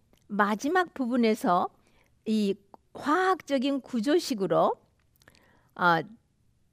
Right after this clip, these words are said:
제가 탄산이라고 했는데 탄소입니다. 카본 에이텀. 탄소가 열여덟 개가 보통 있는데 거기에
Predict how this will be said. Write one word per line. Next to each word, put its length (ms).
제가 320
탄산이라고 840
했는데 360
탄소입니다. 960
카본 680
에이텀. 440
탄소가 1040
열여덟 880
개가 340
보통 600
있는데 680
거기에 680